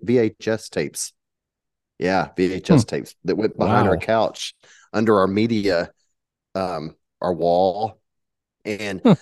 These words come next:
Speaker 1: I was like, "I want this to be a stained wood project," 'cause I'd already built a few, like, painted projects, and you can get away with a lot of mistakes on painted projects, you know, between caulk and primer and make it all the same color. But I was like, "This is gonna be stained." And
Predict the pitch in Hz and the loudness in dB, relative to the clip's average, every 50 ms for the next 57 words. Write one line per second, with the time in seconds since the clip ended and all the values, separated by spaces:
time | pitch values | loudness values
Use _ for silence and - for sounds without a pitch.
0 | - - - 113 123 110 101 113 107 113 139 156 160 175 151 117 135 127 - 135 | 0 -2 2 2 2 4 2 0 0 0 0 0 0 -2 -2 -2 -2 -4 -2 0
1 | 120 113 101 90 - - - - 107 107 107 98 87 78 90 92 82 - - 82 | 2 2 2 2 0 -4 -4 -2 -2 0 0 -2 -4 -4 -4 -6 -6 -6 -10 -10
2 | 73 58 57 62 - - - 107 107 139 147 156 147 135 123 107 90 87 110 107 | -10 -10 -10 -12 -14 -10 -4 0 2 2 4 4 4 4 2 2 4 4 4 4
3 | 101 90 - - 98 95 95 95 85 76 64 55 - - _ _ - - - 92 | 4 2 -2 -2 -2 0 0 0 0 -2 -4 -4 -8 -14 _ _ -12 -6 -4 -2
4 | 90 90 90 85 - - - 90 87 82 90 87 - - 92 - - - 85 82 | -2 -2 -2 -4 -4 -2 0 0 0 0 -2 -4 -4 -6 -12 -10 -8 -8 -6 0
5 | 135 101 87 87 90 90 78 80 73 78 82 85 82 78 73 76 - - - - | 0 2 2 2 0 0 -2 -4 -4 -2 0 0 -2 -2 -6 -12 -12 -12 -8 -6
6 | 78 67 55 - - - - - - 78 - - 90 85 76 73 71 - - 78 | -6 -6 -6 -8 -14 -14 -8 -8 -8 -8 -6 -6 -6 -6 -6 -8 -10 -8 -8 -8
7 | 71 71 65 - 52 50 - - - - 60 50 58 - _ _ _ _ _ - | -6 -6 -8 -8 -8 -10 -10 -12 -12 -12 -10 -10 -10 -12 _ _ _ _ _ -16
8 | - - - 73 62 - - - 80 78 80 - - - - - - _ - _ | -14 -10 -10 -10 -10 -8 -4 -2 -2 -2 -2 -4 -6 -12 -12 -14 -16 _ -20 _
9 | _ _ _ _ _ _ - 90 85 85 87 87 80 78 80 78 82 73 73 71 | _ _ _ _ _ _ -6 -4 -2 -2 0 0 0 -2 -2 -2 -2 -4 -4 -4
10 | 67 - - 78 69 - - 65 - - _ _ _ _ _ - - 82 85 - | -6 -8 -8 -8 -8 -6 -6 -6 -6 -8 _ _ _ _ _ -6 -4 -4 -4 -4
11 | 78 - - 120 127 - - - 107 80 73 73 - - - - 87 76 53 57 | -8 -12 -12 -14 -12 -10 -6 -6 -6 -6 -6 -10 -12 -12 -8 -6 -6 -6 -6 -8
12 | - - _ _ _ _ _ _ _ _ _ _ - 98 92 82 - | -12 -16 _ _ _ _ _ _ _ _ _ _ -6 -4 -4 -4 -6